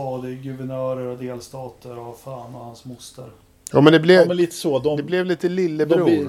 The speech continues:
Speaker 2: eh, över det
Speaker 3: Ja.
Speaker 2: hela. Så, så, så blir det absolut. Så det håller jag med om.
Speaker 1: Mm. Ja, vi kör lite frågor till podden. Johan
Speaker 2: Jaha.
Speaker 1: Sandström, kommer vi att få se obligatoriska tvåstoppare nu till helgen då Pirelli har med sig mjukare däck?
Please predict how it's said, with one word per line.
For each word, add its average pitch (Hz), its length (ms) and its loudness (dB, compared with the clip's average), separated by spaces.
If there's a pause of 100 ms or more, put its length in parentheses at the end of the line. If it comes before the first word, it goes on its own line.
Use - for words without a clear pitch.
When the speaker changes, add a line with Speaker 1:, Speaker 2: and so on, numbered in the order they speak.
(300)
Speaker 2:
eh, 120 440 -6
över 123 180 -2
det 127 60 -2
Speaker 3:
Ja. 131 180 4
Speaker 2:
hela. 107 280 -2
Så, 117 280 -8
så, 139 260 -8 (120)
så 147 140 -10
blir 139 200 -6
det 123 80 -2
absolut. 120 480 -8
Så - 140 -18
det 127 120 -8
håller 120 200 -8
jag 110 80 -10
med 104 80 -14
om. 101 80 -18 (100)
Speaker 1:
Mm. 135 300 -14 (1300)
Ja, 156 300 2
vi 180 100 4
kör 208 220 4
lite 214 220 4
frågor 202 400 0
till 190 120 -4
podden. 165 480 0
Johan 180 120 0
Speaker 2:
Jaha. 175 140 0
Speaker 1:
Sandström, 180 640 0
kommer 165 280 -6
vi 170 100 -6
att 165 140 -6
få 175 160 -6
se 175 280 -2
obligatoriska 170 920 -6
tvåstoppare 160 760 -8
nu 139 180 -4
till 143 160 -8
helgen 135 360 -6
då 131 100 -6
Pirelli 147 500 -4
har 131 220 -4
med 131 260 -8
sig 131 160 -12
mjukare 135 520 -8
däck? 147 260 -10